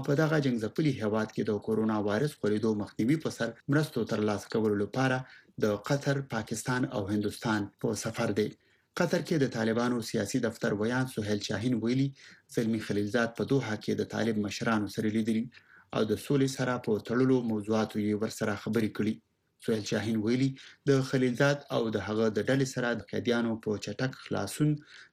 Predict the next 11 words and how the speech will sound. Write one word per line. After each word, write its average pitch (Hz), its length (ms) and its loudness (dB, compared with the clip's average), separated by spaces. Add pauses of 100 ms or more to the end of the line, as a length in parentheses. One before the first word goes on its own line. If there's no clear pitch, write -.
(120)
د 107 140 0
بین 104 160 0
الافغاني 110 640 -2
مذاکراتو 110 760 -2
شروع 101 300 -2
کېدو 117 220 2 (480)
او 123 60 4 (120)
د - 20 2 (120)
سولې 135 340 2
د 104 140 -2
تړون 117 220 0